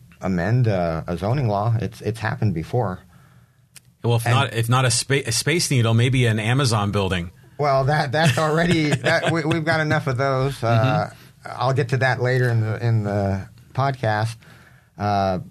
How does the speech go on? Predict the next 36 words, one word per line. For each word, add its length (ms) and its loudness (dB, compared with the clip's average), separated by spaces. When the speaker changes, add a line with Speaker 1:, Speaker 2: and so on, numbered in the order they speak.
Speaker 1:
but 160 -6
let's 200 -2
just 140 -6
say, 160 0
for 140 -2
argument's 400 0
sake, 320 0
I'm 120 0
trying 200 0
to 40 0
be 260 2
humorous 420 0
at 80 -6
times, 280 0
but 320 -2
let's 160 -2
just 120 -4
say 120 -2
somebody 260 -2
builds 260 -2
something 280 0
that's 180 -2
so 460 0
out 200 0
of 280 0
the 80 0
blue 480 2
that 160 0
it's 200 -6
ridiculous. 600 -2
Speaker 2:
Mm-hmm. 300 2
Speaker 1:
And 360 0
technically 460 0
it's 180 0
legal 380 0
because 500 -4